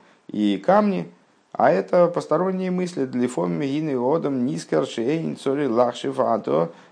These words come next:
э, ки гузман тфила. Что вот иногда человек вспоминает, что,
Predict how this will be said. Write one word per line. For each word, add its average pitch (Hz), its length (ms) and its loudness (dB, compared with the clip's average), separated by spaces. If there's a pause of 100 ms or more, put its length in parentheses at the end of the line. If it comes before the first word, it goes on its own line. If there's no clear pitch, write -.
э, 120 240 6
ки 87 260 -4
гузман 143 580 -2
тфила. 95 420 -2
Что 98 160 -6
вот 107 140 -4
иногда 120 360 -2
человек 113 360 -4
вспоминает, 113 680 -2 (560)
что, 120 560 2